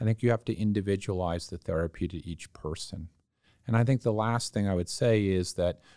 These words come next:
when we focus on individual interventions, it often can be perceived or initiated as blaming the individual.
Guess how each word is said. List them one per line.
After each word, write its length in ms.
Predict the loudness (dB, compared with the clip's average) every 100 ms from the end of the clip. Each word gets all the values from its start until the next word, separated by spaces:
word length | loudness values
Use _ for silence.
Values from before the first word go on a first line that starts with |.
| _
when 140 | 2 4
we 100 | 2
focus 520 | 4 2 4 0 0
on 160 | -2 0
individual 1000 | 0 2 0 0 0 0 2 4 4 0 0
interventions, 1040 | 0 0 0 2 2 0 -2 -2 -4 -10 _ -20 _ 0
it 200 | 0 2
often 640 | 2 2 2 0 2 2
can 300 | 0 0 0
be 520 | 0 0 0 -2 -4 -8 -20 _ _ _ _ _ _
perceived 760 | -2 -2 0 2 4 2 2
or 80 | 2
initiated 800 | 2 2 -2 0 0 2 0 -2 _ -20 _ 0
as 260 | 0 0
blaming 640 | -4 0 4 6 6 4
the 200 | 2 2
individual. 800 | 0 0 0 0 0 -4 -4 -4